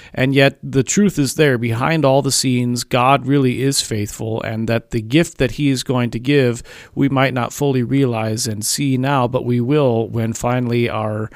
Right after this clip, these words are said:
life in this world comes to its end and we're taken to the world that's come, and then even more fully realized on the last day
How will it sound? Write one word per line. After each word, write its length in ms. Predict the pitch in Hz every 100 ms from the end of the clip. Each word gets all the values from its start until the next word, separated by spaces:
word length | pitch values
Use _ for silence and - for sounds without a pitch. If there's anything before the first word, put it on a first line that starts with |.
| - - _
life 440 | - 113 131 135 -
in 100 | 113
this 240 | 117 -
world 380 | 131 143 131 120
comes 340 | - 127 135
to 140 | - 123
its 160 | 113
end 240 | 117 131 127
and 120 | 113
we're 80 | 113
taken 320 | - 123 120
to 120 | 113
the 100 | 110
world 320 | 107 117 113
that's 160 | - -
come, 380 | - 131 127 113
and 100 | 110
then 160 | 120
even 340 | 120 147 123 120
more 300 | 127 156 190
fully 400 | - 127 120 120
realized 640 | 120 117 107 110 113 -
on 80 | 107
the 80 | 107
last 440 | 120 143 151 -
day 300 | 117 107